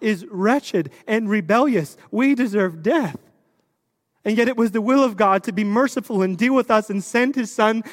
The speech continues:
to lay down his life and endure this for you and for me. Christ is the sinless substitute, the suffering Savior. It is by his wounds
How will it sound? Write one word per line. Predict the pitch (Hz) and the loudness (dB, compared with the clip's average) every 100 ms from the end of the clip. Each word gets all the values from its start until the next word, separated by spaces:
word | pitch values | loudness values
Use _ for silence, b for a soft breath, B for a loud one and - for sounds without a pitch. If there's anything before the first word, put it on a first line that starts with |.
| B | B
to | 226 | 0
lay | 214 240 | 2 2
down | 269 247 | 2 0
his | 220 208 | 0 -2
life | 214 214 214 B B | 2 2 0 B B
and | 240 240 | 0 2
endure | 285 233 240 214 | 0 0 2 2
this | 214 269 - B | 2 0 -4 B
for | - 190 | 0 2
you | 226 311 - - | 4 4 2 -2
and | 240 220 | -2 0
for | 208 | 0
me. | 240 330 180 - _ _ _ _ _ _ _ _ | 2 2 2 -4 _ _ _ _ _ _ _ _
Christ | - 254 262 285 | 0 2 2 0
is | 214 | 0
the | 247 | 0
sinless | - - 269 277 285 - - 226 233 | -2 -2 0 2 0 -4 -4 0 0
substitute, | - - 262 254 262 - 220 190 B B | -2 0 0 0 -6 -6 -8 -10 B B
the | 220 | -4
suffering | - 240 269 233 233 240 240 B | 0 0 0 0 0 0 -2 B
Savior. | - - 262 240 202 160 B | -10 -2 0 2 0 -2 B
It | 240 | -2
is | 220 | -2
by | 185 233 | 0 0
his | 240 202 262 233 | 2 2 0 -2
wounds | 214 220 214 190 | -2 -2 -2 -6